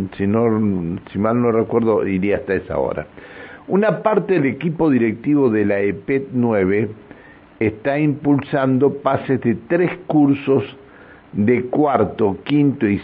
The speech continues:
sexto año de manera obligatoria para el turno vespertino. A raíz de eso, varios docentes, acompañados por padres, se mo-, se mostraron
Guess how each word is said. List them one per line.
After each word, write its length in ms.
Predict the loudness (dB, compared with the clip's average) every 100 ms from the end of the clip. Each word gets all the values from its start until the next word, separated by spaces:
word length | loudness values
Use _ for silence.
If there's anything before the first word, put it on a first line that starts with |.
| -2
sexto 420 | -2 -2 0 0
año 340 | 0 0 0
de 120 | 0
manera 420 | -2 0 0 0 0
obligatoria 680 | 0 0 -2 -2 0 0 0
para 240 | -2 -2 -2
el 140 | -2
turno 260 | -2 0 0
vespertino. 720 | -2 -4 -6 -6 -12 -12 -16 -20 -20 -20 -20 -20 -20 -20 -20 -20 -20 -20 -20 -20 -18 -6
A 100 | -2
raíz 480 | 0 0 2 0 2
de 300 | 0 2 0
eso, 420 | 0 0 0 -2 -10 -20 -20 -20 -20 -10
varios 680 | -2 0 2 2 2 2 2
docentes, 840 | 2 0 -2 0 0 0 0 0 -2 -10 -20 -20 -18 -4
acompañados 920 | -2 -2 0 0 0 0 0 0 0
por 260 | 0 -2 -2
padres, 640 | -4 -2 0 0 0 0 -4 -14 -20 -20 -20 -14 -2
se 120 | 2
mo-, 280 | 2 0 -2
se 200 | -2 0
mostraron 680 | 0 -2 -4 -2 0 0